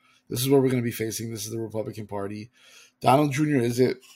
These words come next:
an elected official, but he represents an elected official, if not the most important Republican in the land. This is who they are, right? This is what Donald Junior believes. This is what Donald believes. This is what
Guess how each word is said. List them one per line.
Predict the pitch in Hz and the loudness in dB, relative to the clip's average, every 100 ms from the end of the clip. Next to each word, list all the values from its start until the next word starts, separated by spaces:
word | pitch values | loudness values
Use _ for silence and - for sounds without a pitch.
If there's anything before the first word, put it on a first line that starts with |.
| - _ _ _ _ _ _ - | -20 _ _ _ _ _ _ 0
an | 135 | 4
elected | 131 123 120 | 4 2 -2
official, | - 117 - | -2 -2 0
but | 131 | 0
he | 123 | -2
represents | 110 117 110 104 98 107 - - - | -2 -6 -6 -6 -6 -8 -10 -10 -10
an | - | -8
elected | 120 120 - | -6 -8 -8
official, | 117 - 117 131 117 | -10 -8 -6 -6 -6
if | 101 | -6
not | 117 110 - | -8 -8 -8
the | 113 110 - _ _ _ _ - | -8 -10 -12 _ _ _ _ -6
most | 117 120 | -4 -2
important | 117 123 113 | -2 -2 -2
Republican | 110 110 110 - 104 | -4 -2 -4 -6 -10
in | 107 | -8
the | 104 | -8
land. | 113 123 113 117 _ _ _ _ _ | -4 -4 -4 -10 _ _ _ _ _
This | - 127 | -6 -2
is | 139 | 0
who | 160 | 2
they | 147 160 | 2 4
are, | 190 120 | 4 4
right? | 123 - - _ _ _ _ | 4 2 -2 _ _ _ _
This | 127 135 | -4 0
is | 139 | 2
what | 139 | 4
Donald | 135 131 131 123 _ _ - | 6 4 0 -6 _ _ -4
Junior | 127 143 | 0 0
believes. | 147 151 151 135 | 2 2 2 0
This | 113 | -6
is | 113 | -8
what | 90 | -4
Donald | 104 113 113 | -2 -2 -6
believes. | 110 113 107 | -6 -6 -6
This | 101 - | -10 -10
is | 107 98 | -10 -8
what | 107 98 | -6 -6